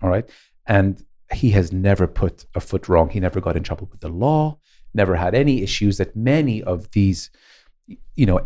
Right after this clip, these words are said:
N B A stars or professional athletes that come into money find themselves getting into trouble for. He's never put a foot wrong. Um, and, and he always talks about the responsibility that comes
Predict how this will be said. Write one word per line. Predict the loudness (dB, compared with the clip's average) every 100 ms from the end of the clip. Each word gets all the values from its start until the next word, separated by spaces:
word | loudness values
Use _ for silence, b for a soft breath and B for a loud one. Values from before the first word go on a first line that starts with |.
| 2
N | 2
B | 4 4
A | 2
stars | 0 2 2 2 0
or | 0 0
professional | 0 -2 -2 -2 -4 0
athletes | 2 2 2 -2 -2
that | -8 -2
come | -2 0
into | -2 0
money | 2 2 0 -4 _ _ _ _ _
find | -4 2 2 2
themselves | -2 -2 -4 0
getting | 0 2
into | 0 0 -4
trouble | -2 -2 -2
for. | -6 -16 -12
He's | 0 0 2
never | 0 -2
put | -10 -12 -14 -20 b b b -4
a |
foot | 0 0
wrong. | -2 -10 _ _ _ _ 2
Um, | 2 2 2
and, | 2 2
and | 0
he | 2 2
always | 2 2 2
talks | 4 4 4
about | 4 4
the | 4
responsibility | 0 4 2 2 2 4 4 2 0
that | 0 0
comes | 0 0